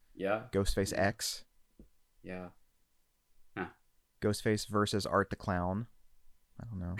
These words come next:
Speaker 1: <laughs> Right.
Speaker 2: Why not?
Speaker 1: Not a lot of other news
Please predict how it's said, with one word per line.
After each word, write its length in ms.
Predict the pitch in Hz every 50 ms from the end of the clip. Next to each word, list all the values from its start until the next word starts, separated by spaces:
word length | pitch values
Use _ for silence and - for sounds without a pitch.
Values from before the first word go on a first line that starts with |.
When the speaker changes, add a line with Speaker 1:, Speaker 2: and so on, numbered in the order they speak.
| -
Speaker 1:
<laughs> 100 | - -
Right. 460 | - - - - - - - - - -
Speaker 2:
Why 180 | - 101 107 120
not? 320 | 131 127 131 113 82 - - - - _ _ _ _ _ _ _ _ - - - - - - - - _ - - - - _ - - - - - - _ _
Speaker 1:
Not 260 | 320 302 302 285 269
a 60 | 233 185
lot 200 | 156 135 120 107
of 80 | 107
other 180 | 101 95 98 92
news 500 | 95 92 92 90 92 92 - - -